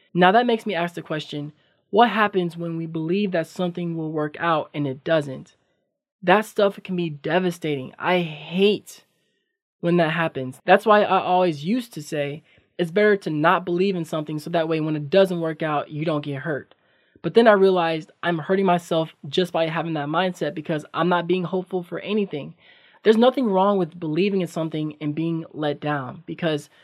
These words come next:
there's a few things that happen when you're let down. One, you become stronger and learn from it. It's a situation that you grow from instead of bringing you back and bringing you down. The second thing that happens is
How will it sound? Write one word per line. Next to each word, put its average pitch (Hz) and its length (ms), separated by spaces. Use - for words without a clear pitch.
there's 190 180
a 180 60
few 233 200
things 226 240
that 175 120
happen 170 360
when 156 80
you're 151 100
let 143 160
down. 127 320
One, 233 540
you 175 100
become 202 300
stronger 185 580
and 160 240
learn 147 220
from 135 220
it. - 240
It's - 120
a 165 40
situation 202 640
that 175 140
you 165 160
grow 156 460
from 143 360
instead 151 280
of 143 160
bringing 175 380
you 175 80
back 156 400
and 143 180
bringing 147 280
you 139 120
down. 135 380
The 170 100
second 247 320
thing 226 200
that 185 120
happens 175 580
is 156 360